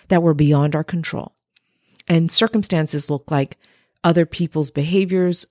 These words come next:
other people's happenings, other people's decisions that impact us. Us. And I want for you to ask yourself, "Is this what I really want to do?" And if you choose A, "I want to stay right here, and I believe it could be better,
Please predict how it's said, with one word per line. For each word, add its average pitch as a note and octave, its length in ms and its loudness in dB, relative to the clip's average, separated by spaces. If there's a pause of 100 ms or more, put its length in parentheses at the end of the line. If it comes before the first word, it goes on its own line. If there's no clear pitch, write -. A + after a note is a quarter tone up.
other D#3+ 240 0
people's D3+ 560 -6
happenings, D#3 760 -2
other E3 260 0
people's D#3 640 -6 (320)
decisions E3 760 2
that D#3 240 -2
impact E3+ 720 0
us. - 540 -8 (760)
Us. - 520 -2 (640)
And E3+ 140 2
I D#3 40 2
want E3 300 0
for - 160 -6
you E3 160 0
to D#3 60 -2
ask D#3+ 340 -2
yourself, D#3 400 -4
"Is A3 180 0
this E4 240 -4
what A#3 120 0
I A#3+ 80 2
really G3 320 0
want F3+ 300 -4
to F#3+ 120 -6
do?" B3+ 400 -8 (640)
And G3 140 4
if G#3 120 4
you C4 140 2
choose - 400 0
A, D3 400 -2
"I E3+ 100 0
want E4 220 -4
to - 60 -6
stay A3 280 0
right G3 300 -4
here, - 500 -8 (720)
and G3 80 2
I G3+ 80 4
believe G#3+ 460 2
it F4+ 80 -4
could B3+ 180 -4
be B3+ 100 -4
better, - 520 -6